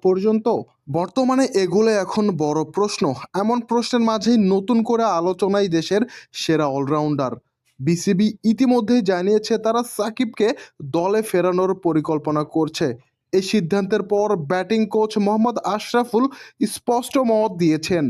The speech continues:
সাকিব যদি আবারও বাংলাদেশের হয়ে খেলেন তাহলে তার লক্ষ্য হওয়া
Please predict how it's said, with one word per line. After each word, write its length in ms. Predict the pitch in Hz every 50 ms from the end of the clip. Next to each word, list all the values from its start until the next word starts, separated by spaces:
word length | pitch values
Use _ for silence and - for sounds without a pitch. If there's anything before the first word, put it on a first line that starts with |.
| - - _ _ _ - -
সাকিব 360 | - 208 185 - 180 - 226 180 170 202
যদি 180 | 220 208 202 233 - - 156 160
আবারও 280 | 151 170 185 202 214 202 160
বাংলাদেশের 520 | 156 156 160 165 160 175 180 175 - 214 190
হয়ে 260 | 160 185 196 202 202
খেলেন 380 | 202 - 240 233 196 175 196 214 196 -
তাহলে 300 | 226 226 233 240 208 196 240 285 - - - _ _ _
তার 160 | 175 180 190 190 185 190
লক্ষ্য 280 | 202 208 202 202 - 247 220 190
হওয়া 180 | 208 208 214